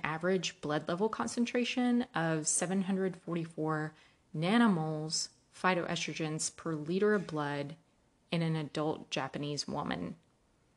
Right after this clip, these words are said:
By comparison, infants in America that are fed soy-based formula ingest doses high enough to sustain their plasma concentrations of phytoestrogens at up to seven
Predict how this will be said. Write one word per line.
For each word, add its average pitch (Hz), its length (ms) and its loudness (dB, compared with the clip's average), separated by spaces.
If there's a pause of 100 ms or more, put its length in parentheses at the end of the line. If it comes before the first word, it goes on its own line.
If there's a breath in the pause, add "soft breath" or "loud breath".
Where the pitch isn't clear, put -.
(480)
By - 100 -6
comparison, 185 920 2 (440)
infants 226 640 2
in 220 100 4
America 160 680 2
that 151 140 0
are 147 80 -2
fed 160 400 0
soy-based 185 600 0 (340)
formula 160 760 4 (640 soft breath)
ingest 180 640 4 (340)
doses 233 720 4 (240 loud breath)
high - 300 -2
enough 240 340 6
to 240 160 2
sustain 208 960 2 (120)
their 180 120 2
plasma 175 460 0
concentrations 196 840 0
of 165 160 -4
phytoestrogens 180 840 0 (100)
at - 160 -6
up - 200 -6
to 170 160 0
seven 180 520 2